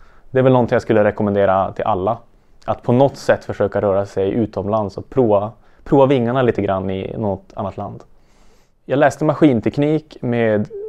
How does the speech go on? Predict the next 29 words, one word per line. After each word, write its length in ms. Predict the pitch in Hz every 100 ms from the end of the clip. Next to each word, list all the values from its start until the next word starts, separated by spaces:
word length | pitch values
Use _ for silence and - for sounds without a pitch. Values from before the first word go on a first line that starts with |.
| -
produktionsteknisk 1040 | - 120 - 131 107 - - 127 - 107 -
inriktning, 600 | 101 104 117 - - -
så 120 | -
man 100 | 113
kan 120 | 123
säga 280 | - 120 113
att 120 | 107
jag 100 | 117
my-, 120 | 120 113 _ -
i 100 | 120
mångt 320 | 123 139 127
och 60 | 123
mycket 420 | 107 - 95 104
jobbar 460 | 123 117 98 127
med 140 | 110 98
det 60 |
jag 120 | 98 101
utbildades 500 | 95 110 113 113 -
till. 160 | - - - - - - - _ -
Eh, 240 | 113 107
så 180 | 104 135
jag, 420 | 131 131 131 135
eh, 180 | 131 127 -
arbetar 640 | 143 131 117 117 117 117
med 360 | 110 107 101 -
att, 460 | 104 - - -
eh, 280 | - 85 - - -
förbättra 420 | 143 135 - 139
produktionen, 840 | - 135 127 135 131 135 135 135